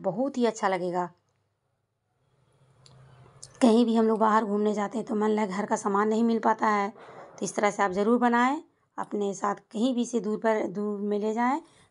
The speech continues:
टूर पे जा रहे हैं या कहीं घूमने जा रहे हैं, कहीं भी ले जाएं। इस तरह से सारा बन के रेडी हो गया। अब यहाँ पर हम लोग चाट मसाला डालेंगे, छोटी चम्मच से एक चम्मच भर के, थोड़ा सा काला नमक डालेंगे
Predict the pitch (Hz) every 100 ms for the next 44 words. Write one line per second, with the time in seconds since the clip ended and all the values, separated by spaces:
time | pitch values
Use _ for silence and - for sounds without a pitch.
0 | _ 208 214 214 208 196 208 208 202 208
1 | 202 180 196 220 208 208 196 233 269 262
2 | 247 240 254 370 - _ _ _ _ 180
3 | 190 196 196 226 302 _ _ _ _ _
4 | - 185 185 185 196 196 202 220 220 226
5 | 202 202 202 214 202 196 196 190 214 220
6 | 214 214 226 226 240 240 214 202 208 196
7 | 190 214 214 220 214 214 220 240 254 320
8 | _ _ _ _ _ _ - 180 202 202
9 | 196 208 220 220 220 226 240 294